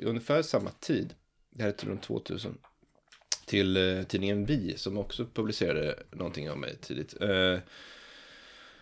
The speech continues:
"Jättebra", skrev jag på kuvertet, skriver, eh, Berit Åberg här. Ehm, "att jag ändå inte svarar på en gång beror på att det har varit oklart hur det ska bli i fortsättningen med läsbiten", som tydligen var den delen. Så.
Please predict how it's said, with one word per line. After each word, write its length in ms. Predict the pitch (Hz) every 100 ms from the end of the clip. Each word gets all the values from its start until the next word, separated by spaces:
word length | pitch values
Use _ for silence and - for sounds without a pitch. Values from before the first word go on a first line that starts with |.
| - -
"Jättebra", 640 | 107 - - 95 98 101
skrev 180 | - 90
jag 60 |
på 60 | 85
kuvertet, 520 | 85 85 73 - - - - 85
skriver, 420 | - - 82 - - - -
eh, 260 | 85 78 76
Berit 280 | 87 69 -
Åberg 260 | 80 76 78
här. 180 | 82 73 98
Ehm, 680 | 95 87 87 85 85 85 - - _ _
"att 140 | 110 120
jag 80 |
ändå 120 | 110 101
inte 140 | 98
svarar 240 | - 95
på 180 | - -
en 80 | 87
gång 320 | 85 80 -
beror 180 | 98 87
på 380 | - 90 82 - 90
att 120 | 85
det 60 |
har 80 | 90
varit 220 | 87 82
oklart 380 | 87 - 78 -
hur 60 | 95
det 80 | 90
ska 140 | 90
bli 280 | 92 117 135
i 40 |
fortsättningen 480 | 139 104 87 82 78
med 140 | 82 -
läsbiten", 640 | - 98 82 - 78 85 95
som 120 | 90
tydligen 220 | 90 80
var 80 | 73
den 120 | 73
delen. 220 | 78 -
Så. 140 | -